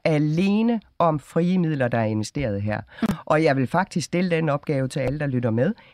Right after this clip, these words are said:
Kig ned over dine investeringer, og så få dem, øh, rubriceret. Find ud af, de der, alle enkeltaktierne, der kan du skrive aktieindkomst og realisationsbeskatning ud for.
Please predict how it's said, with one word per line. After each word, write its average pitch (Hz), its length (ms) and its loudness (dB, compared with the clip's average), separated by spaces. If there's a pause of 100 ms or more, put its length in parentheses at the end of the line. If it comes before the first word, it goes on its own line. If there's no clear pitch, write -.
(100)
Kig 320 180 0
ned 294 100 0
over 214 160 2
dine 196 200 2
investeringer, 170 500 -2
og 156 180 -4
så 262 120 2
få 226 240 2
dem, 185 280 4
øh, 151 480 4
rubriceret. 180 720 0
Find 240 240 2
ud 262 160 2
af, 190 240 0 (400)
de 269 100 6
der, 214 300 4 (120)
alle 247 280 4
enkeltaktierne, 131 640 2
der 180 140 2
kan 262 120 0
du 240 80 4
skrive 165 460 2 (240)
aktieindkomst 202 760 -2 (200)
og 170 120 2
realisationsbeskatning 139 1200 0
ud 98 140 -2
for. 104 260 -2